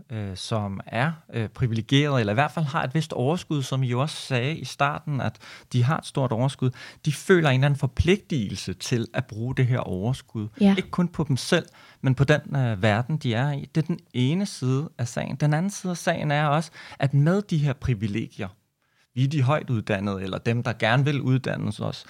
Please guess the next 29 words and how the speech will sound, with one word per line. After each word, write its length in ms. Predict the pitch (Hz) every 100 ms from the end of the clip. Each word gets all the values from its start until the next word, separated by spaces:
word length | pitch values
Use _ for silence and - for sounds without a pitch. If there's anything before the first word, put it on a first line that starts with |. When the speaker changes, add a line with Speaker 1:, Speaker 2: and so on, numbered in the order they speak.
| - -
Speaker 1:
og 180 | 120 107
vi 60 | 113
har 180 | 120 -
nogle 140 | 127
forældre, 340 | - 127 127
der 60 | 117
støtter 340 | - 120 117
os, 160 | 123 - - - - - _ _ 156
det, 120 | 165
der 80 | 180
også 280 | - 156 -
er 140 | - 143
med 200 | 131 120
det, 160 | 139
det 140 | 143 113
er, 280 | 120 147 -
og 160 | 123 -
det 120 | 143
synes 260 | - 127 135
jeg 60 |
er 40 | 127
meget 260 | 113 131
interessant 400 | 120 107 - -
i 20 | 123
forhold 220 | 107 95
til 100 | 95
otteogtres, 480 | 127 147 - 127 -
det 160 | 143
er, 120 | 135